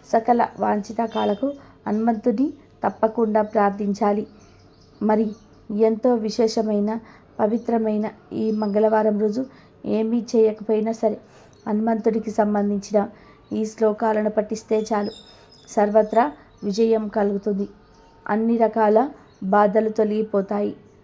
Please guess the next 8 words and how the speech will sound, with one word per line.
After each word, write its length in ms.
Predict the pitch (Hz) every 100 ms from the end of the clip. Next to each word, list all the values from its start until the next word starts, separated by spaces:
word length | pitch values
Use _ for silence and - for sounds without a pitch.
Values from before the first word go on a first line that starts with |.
| _ _ -
మరి 260 | 196 196 208 180 - _ - -
ఆ 140 | 196
శ్లోకం 600 | 220 - 214 202 226 214
ఏంటో 260 | 202 196 247 277 - - - -
ఇప్పుడు 420 | 220 220 254 220 254 247 - _
ఈ 180 | - 220
వీడియోలో 500 | 214 220 208 214 226 302 - _ -
తెలుసుకుందాం. 680 | 196 - - 208 202 196